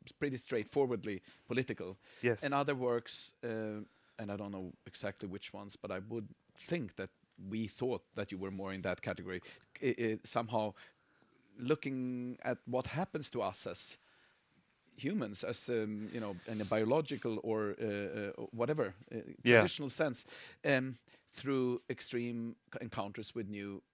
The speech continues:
Speaker 1: forms of communication and
Speaker 2: Yes.
Speaker 1: technology. Um,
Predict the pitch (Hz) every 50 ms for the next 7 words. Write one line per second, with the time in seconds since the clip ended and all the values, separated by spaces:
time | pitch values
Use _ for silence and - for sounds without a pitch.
0 | _ - - - - 101 98 101 - 104 98 - 104 98 92 92 - 101 87 -
1 | - 95 98 95 110 107 107 101 95 135 120 117 95 - - - - - - -
2 | - _ - 139 131 123 120 120 113